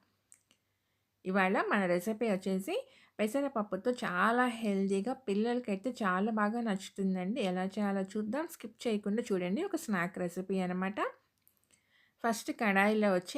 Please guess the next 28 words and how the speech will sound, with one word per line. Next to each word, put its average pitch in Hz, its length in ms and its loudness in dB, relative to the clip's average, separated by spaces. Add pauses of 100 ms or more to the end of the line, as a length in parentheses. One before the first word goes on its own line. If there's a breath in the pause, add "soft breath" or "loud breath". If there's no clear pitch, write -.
(120)
అర 185 180 2
కప్ 214 240 -4
పెసరపప్పు 196 560 -2
తీసుకున్నామండి. 175 720 -4
దీనికి 202 380 2
దుమ్ము 190 300 2
కానీ 202 360 0
ఏమీ 196 280 2
లేదు. 175 360 0 (520 loud breath)
ఒకవేళ 233 440 2
అలా 202 240 4
గనక 202 400 0
ఉండేటట్టయితే 190 840 -2
టవల్ 190 340 2
మీద 202 220 2
వేసేసి 190 420 -2
నాప్కిన్ 190 460 -2
మీద 208 140 0
చక్కగా 196 400 -2
తుడిచేసుకోండి. 196 760 -2
ఆ 302 60 0
దుమ్మంతా 196 460 0
పోతుందనమాట. 190 840 -2
ఆ 320 120 2
ఫైన్ 185 360 0
పౌడర్ 175 380 -2
కానీ 180 240 -2
అదంతాను. 170 540 -4